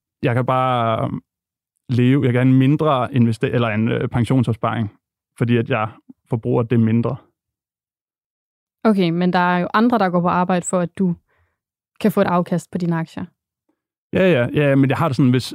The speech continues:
Speaker 1: øh, hvis vi skal køre det helt ud i ekstremerne,
Speaker 2: Mhm.
Speaker 1: og så sige, at når man alle gjorde det her, så vil det, vil det, øh, gøre verden til et dårligere sted? Det tror jeg ikke.
Speaker 2: Okay.
Speaker 1: Øh, og hvis det blev kapitalismens undergang, så ville jeg også synes, det var ret sejt.
Speaker 2: Så ville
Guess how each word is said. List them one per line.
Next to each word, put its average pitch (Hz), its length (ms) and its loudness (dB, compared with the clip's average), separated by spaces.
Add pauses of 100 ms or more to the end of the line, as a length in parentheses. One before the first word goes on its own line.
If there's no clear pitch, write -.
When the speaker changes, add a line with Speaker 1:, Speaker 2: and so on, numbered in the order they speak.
Speaker 1:
øh, 123 360 2
hvis 120 160 0
vi 123 40 2
skal 123 160 0
køre 131 140 0
det 120 80 0
helt 160 260 2
ud 127 200 2
i 123 80 0
ekstremerne, 208 480 2
Speaker 2:
Mhm. 110 140 -6
Speaker 1:
og 113 120 -6
så 127 80 -2
sige, 123 280 0
at 120 100 -2
når 120 80 0
man 117 180 0
alle 151 260 0
gjorde 117 280 0
det - 100 -8
her, 127 80 -8 (540)
så 147 240 0 (540)
vil 127 180 -2
det, 147 160 0 (120)
vil 127 220 -2
det, 147 360 2
øh, 120 180 0
gøre 120 180 -2
verden 120 280 -2
til - 140 -4
et 113 140 -6
dårligere 127 340 -2
sted? 113 200 -4
Det 120 160 -4
tror 127 160 -4
jeg 85 100 -12
ikke. - 120 -20 (300)
Speaker 2:
Okay. 123 140 0
Speaker 1:
Øh, 117 80 0
og 123 100 -2
hvis 120 180 -4
det 139 240 -2
blev 120 460 0
kapitalismens 131 840 -2
undergang, 127 480 -2 (400)
så - 180 -2
ville 127 180 0
jeg 117 80 -2
også 110 140 -10
synes, - 200 -6
det 110 100 -8
var 104 60 -10
ret 101 160 -10
sejt. - 280 -20 (340)
Speaker 2:
Så 294 120 2
ville 254 140 2